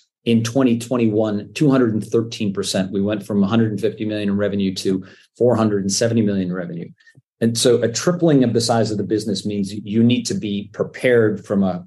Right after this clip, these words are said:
internal perspective to be able to support that growth. We need to have the internal teams, the people, the systems, the processes to be able to function and make sure that all of those new customers that we acquired that year, whether they're guests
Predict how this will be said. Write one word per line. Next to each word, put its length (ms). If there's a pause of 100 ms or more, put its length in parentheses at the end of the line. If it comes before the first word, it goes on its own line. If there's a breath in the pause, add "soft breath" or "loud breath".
(100)
internal 440
perspective 680
to 100
be 80
able 140
to 60
support 480
that 220
growth. 300 (320 soft breath)
We 100
need 140
to 80
have 260
the 80
internal 360
teams, 420
the 80
people, 400
the 80
systems, 400
the 60
processes 720 (340 loud breath)
to 100
be 140
able 160
to 120
function 500 (160)
and 120
make 180
sure 220
that 200
all 280
of 80
those 240
new 120
customers 500
that 120
we 160
acquired 460
that 180
year, 100
whether 280
they're 120
guests 600